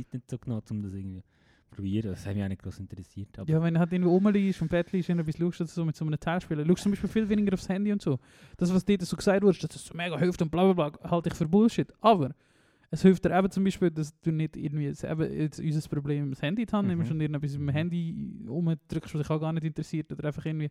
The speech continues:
Speaker 1: Ja, voll.
Speaker 2: kannst dich
Speaker 1: Ja,
Speaker 2: eben
Speaker 1: das
Speaker 2: so
Speaker 1: macht vielleicht
Speaker 2: beschäftigen.
Speaker 1: noch
Speaker 2: Das ist
Speaker 1: Sinn.
Speaker 2: eben schon noch easy. Aber ich glaube nicht, dass das <laughs> irgendwelche Kinder vor Ritalin rettet oder so. <laughs> Also, das halte ich doch immer für übertrieben. Aber einfach so, so, ja, wenn's, äh,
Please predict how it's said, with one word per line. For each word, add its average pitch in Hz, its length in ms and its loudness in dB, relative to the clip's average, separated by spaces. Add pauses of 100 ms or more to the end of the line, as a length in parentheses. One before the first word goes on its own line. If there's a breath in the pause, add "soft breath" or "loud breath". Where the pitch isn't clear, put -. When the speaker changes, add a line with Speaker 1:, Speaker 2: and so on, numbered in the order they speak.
Speaker 1:
Ja, 101 180 2
voll. 110 280 -2
Speaker 2:
kannst 156 180 0
dich 165 60 0
Speaker 1:
Ja, 156 40 0
Speaker 2:
eben 107 60 -4
Speaker 1:
das 110 80 -2
Speaker 2:
so 170 80 0
Speaker 1:
macht 165 140 -2
vielleicht 147 220 -2
Speaker 2:
beschäftigen. 95 120 -4
Speaker 1:
noch 117 60 -4
Speaker 2:
Das 104 60 -2
ist 151 60 -4
Speaker 1:
Sinn. 139 100 0
Speaker 2:
eben 143 100 -4
schon 165 180 -4
noch 165 120 -4
easy. 143 360 -10 (460 loud breath)
Aber 151 120 4
ich - 80 -4
glaube 160 180 4
nicht, 160 120 0
dass - 100 -18
das 156 160 -6
<laughs> - 120 0
irgendwelche 185 460 0 (540 loud breath)
Kinder 160 240 -2
vor 151 160 2
Ritalin 147 460 -2
rettet 135 360 -2
oder 135 140 -2
so. - 200 6
<laughs> 170 80 2
Also, 175 180 2
das 160 160 -2
halte 170 240 6
ich 165 60 -2
doch 165 160 2
immer 165 340 0
für 160 200 -6
übertrieben. 160 340 -2
Aber 156 240 4 (560 loud breath)
einfach 139 200 -4
so, 139 220 -4 (480)
so, 139 400 -8
ja, 160 240 -6
wenn's, 151 280 -6
äh, 143 100 -2